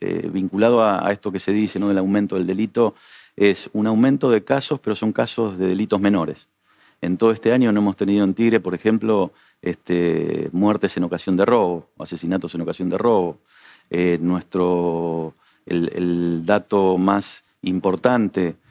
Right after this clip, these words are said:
o más me-, mensurable, que es el robo de automotores, ha disminuido ostensiblemente. Tuvimos cero robo de automotores en marzo y abril, tres robos de automotores en mayo y dos robos de automotores llevamos,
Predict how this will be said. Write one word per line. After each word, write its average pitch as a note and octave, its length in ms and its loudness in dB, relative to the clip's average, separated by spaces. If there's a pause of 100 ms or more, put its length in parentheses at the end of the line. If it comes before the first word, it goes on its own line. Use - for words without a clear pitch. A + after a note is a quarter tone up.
(180)
o E2+ 320 -2
más F#2+ 180 0
me-, G2 200 2
mensurable, G2 840 0
que F#2 60 -2
es F2 120 -4
el F2+ 80 -2
robo G#2 200 0
de F#2+ 60 2
automotores, F#2+ 680 0
ha F#2+ 80 2
disminuido F#2+ 760 2 (340)
ostensiblemente. F#2+ 920 0
Tuvimos G2 600 0 (240)
cero A2 380 2
robo G#2 220 2
de F#2+ 60 4
automotores F#2 560 0
en F#2 120 0
marzo G2+ 260 -2
y F#2 60 0
abril, A#2 480 2 (380)
tres A2 220 2
robos G2 480 0
de F#2 100 -4
automotores F#2 840 0 (360)
en F#2 200 0
mayo A#2+ 640 2
y F#2 200 -2
dos G#2 320 2
robos G#2 340 2
de F2+ 80 2
automotores F#2 840 -2 (100)
llevamos, F#2 560 0